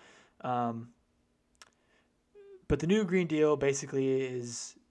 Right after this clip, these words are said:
this thing that A O C and I believe Harris was, like, a co-signer maybe to the bill. I don't quite remember. I, Pence brought that up during the V P debate, and I had trouble trying to find, like, a, a, a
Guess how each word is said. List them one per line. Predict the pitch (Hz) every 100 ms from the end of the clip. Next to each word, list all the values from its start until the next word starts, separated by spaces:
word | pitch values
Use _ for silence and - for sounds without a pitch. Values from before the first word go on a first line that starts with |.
| -
this | 135 127
thing | 160 151
that | 139 131 -
A | 151 156
O |
C | 151 - 135 131 131 131 _ _ _
and | - 123
I |
believe | 120 127 151 208 220 202 - - _ _ -
Harris | - 139 143 190 226 - - - _ _ _ _ _ _ _ _ _ _ _ _ _ -
was, | 139
like, | 135
a | 123
co-signer | - 143 143 160 147 147
maybe | 147 147
to | 147
the | 151
bill. | 139 143 139
I | 131
don't | 123 127 131 _ _ _ _
quite | - -
remember. | 117 120 120 131
I, | 135 127 _ - -
Pence | - 180 - - _ _ _ -
brought | 147 139
that | 135
up |
during | 139 131
the |
V | 123 131
P | 131 127
debate, | 120 127
and | 127
I | 123 - _ _ _ _
had | 151 139
trouble | - 143 135
trying | 139 127
to |
find, | 110 131 120
like, | 120 113
a, | 117 - 139 131 - _ -
a, |
a | 120